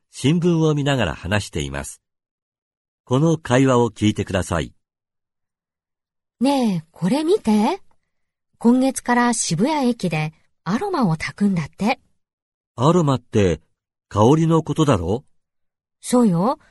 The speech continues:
Speaker 2: 植物から取れる香りのことよ。アロマの香りを嗅ぐと、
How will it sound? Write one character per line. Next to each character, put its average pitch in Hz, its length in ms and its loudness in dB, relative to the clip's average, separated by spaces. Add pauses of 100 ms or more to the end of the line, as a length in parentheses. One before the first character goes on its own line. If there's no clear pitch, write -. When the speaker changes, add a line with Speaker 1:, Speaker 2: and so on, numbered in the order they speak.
(220)
Speaker 2:
植 220 380 -2
物 262 180 -4
か 202 120 -4
ら 180 120 -2
取 190 180 -2
れ 202 120 0
る 147 160 -4
香 151 280 -4
り 208 120 4
の 202 100 2
こ 220 120 -4
と 220 120 0
よ。 180 320 0 (880)
ア 262 140 0
ロ 392 140 0
マ 294 100 0
の 214 160 2
香 196 300 -2
り 254 120 0
を 247 120 2
嗅 226 160 -2
ぐ 214 160 4
と、 190 280 -2